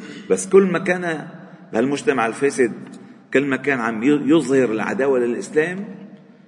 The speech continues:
والتقرب مع الكفار، بيقربوه وبيبرزوه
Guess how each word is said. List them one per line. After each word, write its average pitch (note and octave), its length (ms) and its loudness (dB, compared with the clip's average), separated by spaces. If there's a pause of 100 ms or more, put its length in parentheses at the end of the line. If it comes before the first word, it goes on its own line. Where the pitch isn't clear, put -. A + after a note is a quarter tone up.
(320)
والتقرب C3+ 600 2
مع B2 140 -2
الكفار، F#3+ 960 -6
بيقربوه F3 500 2 (2000)
وبيبرزوه C#3 580 4